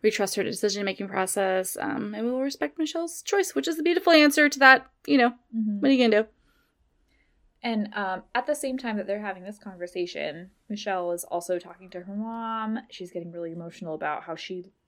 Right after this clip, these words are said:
Speaker 2: you know, likes Matt. Um, her mom is completely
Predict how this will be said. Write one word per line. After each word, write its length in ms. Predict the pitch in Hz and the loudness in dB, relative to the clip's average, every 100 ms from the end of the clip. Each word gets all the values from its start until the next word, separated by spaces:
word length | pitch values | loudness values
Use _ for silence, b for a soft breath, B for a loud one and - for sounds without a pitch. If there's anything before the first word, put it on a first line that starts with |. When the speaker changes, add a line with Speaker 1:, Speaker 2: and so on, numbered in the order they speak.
| _ | _
Speaker 2:
you 160 | 220 233 | -2 0
know, 160 | 247 - | -2 -2
likes 260 | 226 269 294 | -2 -2 -6
Matt. 340 | 349 233 - - _ _ _ | -2 -2 -2 -10 _ _ _
Um, 380 | 214 190 180 175 | -6 -4 -6 -8
her 160 | 175 196 | -10 -10
mom 200 | 190 190 | -8 -10
is 100 | 185 | -10
completely 680 | 185 - 185 180 180 170 | -12 -8 -6 -2 -2 -2